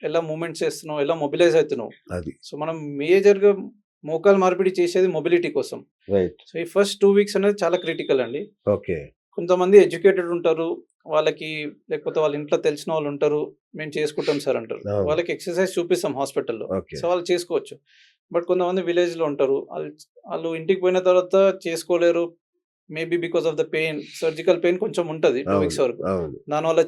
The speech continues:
Speaker 1: చేయరు. So నేనేం చేస్తానంటే నా టీమ్ ఉంది, వాళ్ళకి నా ఫిజియోథెరపిస్ట్ ఉన్నారు, వాళ్ళని నేను ట్రైన్ చేశాను.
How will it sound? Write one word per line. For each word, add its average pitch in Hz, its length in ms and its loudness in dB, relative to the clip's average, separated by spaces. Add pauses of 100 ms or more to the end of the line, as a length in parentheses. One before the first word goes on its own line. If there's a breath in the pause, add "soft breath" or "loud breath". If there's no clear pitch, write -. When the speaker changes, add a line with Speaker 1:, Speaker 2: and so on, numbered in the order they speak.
Speaker 1:
చేయరు. 127 240 0 (280)
So 196 320 6 (160)
నేనేం 196 440 0
చేస్తానంటే 180 720 0
నా 165 180 -8
టీమ్ 170 340 -2
ఉంది, 139 380 -8 (520)
వాళ్ళకి 151 560 -2
నా 151 100 -6
ఫిజియోథెరపిస్ట్ 151 640 -2
ఉన్నారు, 117 260 -10 (300)
వాళ్ళని 175 320 0
నేను 180 180 0
ట్రైన్ 202 260 8
చేశాను. - 320 -2